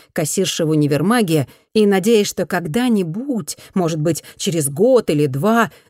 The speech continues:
она тоже будет в состоянии выпорхнуть из родительского гнезда и снять крохотную отдельную квартирку. А у Хелен уже были и собственная машина, и дорогая красивая одежда. Короче,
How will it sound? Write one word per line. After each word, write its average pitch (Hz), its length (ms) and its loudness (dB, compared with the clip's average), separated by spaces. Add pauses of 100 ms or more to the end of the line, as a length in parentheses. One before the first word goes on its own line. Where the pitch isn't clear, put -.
она 196 280 0 (140)
тоже 190 300 0
будет 151 260 0
в - 60 -10
состоянии 165 800 -2 (160)
выпорхнуть 180 640 -2
из 180 160 -2
родительского 156 640 -2
гнезда 147 560 0 (260)
и 220 100 2
снять 277 340 0
крохотную 185 580 -2
отдельную 147 560 2
квартирку. - 800 -8 (520)
А 165 220 -4
у 151 100 -8
Хелен 175 640 0 (240)
уже 175 240 0
были 160 440 2 (260)
и 156 180 -2
собственная 143 800 -4
машина, 139 680 -2 (280)
и 196 120 0
дорогая 156 560 -2
красивая 147 680 -2
одежда. 160 520 -10 (460)
Короче, 175 580 -6